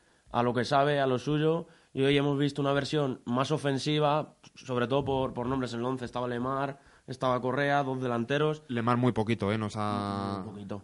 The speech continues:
Speaker 1: Lemar muy poquito, una de las, de las decepciones de lo que va de temporada. En contrapartida con Rodrigo, Rodrigo está siendo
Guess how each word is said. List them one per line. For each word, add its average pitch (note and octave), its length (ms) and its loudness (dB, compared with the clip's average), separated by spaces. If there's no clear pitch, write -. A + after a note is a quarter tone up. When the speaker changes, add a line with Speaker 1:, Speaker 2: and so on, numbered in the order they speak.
Speaker 1:
Lemar B2 520 4
muy C3 200 2
poquito, B2+ 400 0
una C3 160 0
de B2+ 60 0
las, A#2+ 680 -4
de B2+ 160 0
las A#2+ 120 0
decepciones B2 420 -4
de B2+ 80 -4
lo B2 80 -2
que B2 60 -4
va A#2+ 400 0
de A#2+ 100 -2
temporada. A#2+ 540 0
En C3 40 -4
contrapartida B2 540 -4
con C#3 140 0
Rodrigo, C#3+ 420 0
Rodrigo C3 320 0
está C3 160 -6
siendo B2+ 540 -2